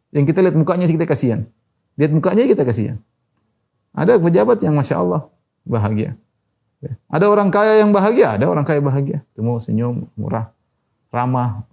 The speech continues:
dermawan, ada yang, ada orang kaya sengsara, banyak orang kaya sengsara. Banyak orang kaya sengsara, ribut, keluarganya rusak,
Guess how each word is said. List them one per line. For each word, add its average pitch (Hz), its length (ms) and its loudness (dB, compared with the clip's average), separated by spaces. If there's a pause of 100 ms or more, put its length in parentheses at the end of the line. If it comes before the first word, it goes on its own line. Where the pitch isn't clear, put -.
dermawan, 123 560 0
ada 160 260 -2
yang, 117 160 -6 (220)
ada 202 160 2
orang 240 160 2
kaya 226 160 2
sengsara, 226 400 0
banyak 123 320 0
orang 143 160 -2
kaya 143 160 -2
sengsara. 147 400 -6 (840)
Banyak 117 420 -4
orang 110 160 -2
kaya 117 100 -2
sengsara, 107 240 -4
ribut, 107 320 -2
keluarganya 101 540 -2
rusak, 127 340 -6